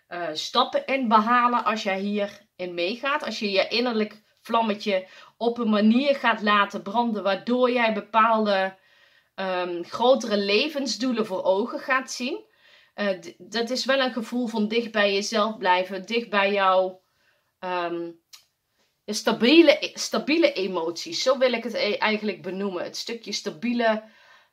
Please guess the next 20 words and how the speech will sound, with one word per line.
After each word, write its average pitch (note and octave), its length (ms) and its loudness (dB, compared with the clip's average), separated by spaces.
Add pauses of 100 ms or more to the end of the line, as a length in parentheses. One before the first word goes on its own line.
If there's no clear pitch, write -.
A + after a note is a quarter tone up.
(160)
eh, G3 260 -2
factor A3+ 540 0
waar G3+ 180 2
jij A3 260 6
op G#3+ 160 -6
kunt F#3+ 200 -8
bouwen. G#3 320 2
En F3+ 100 -4
niet A#3+ 220 -2
de G#3+ 100 -8
factor A3 440 -2
buiten C#4+ 440 2
jezelf, C4+ 480 0
maar A#3 140 -4
echt A3+ 360 -6
in G3+ 240 -4
jouzelf. F#3 680 -2 (380)
Eh, F#3+ 300 -6
waarbij G#3+ 460 0
jij G#3+ 640 2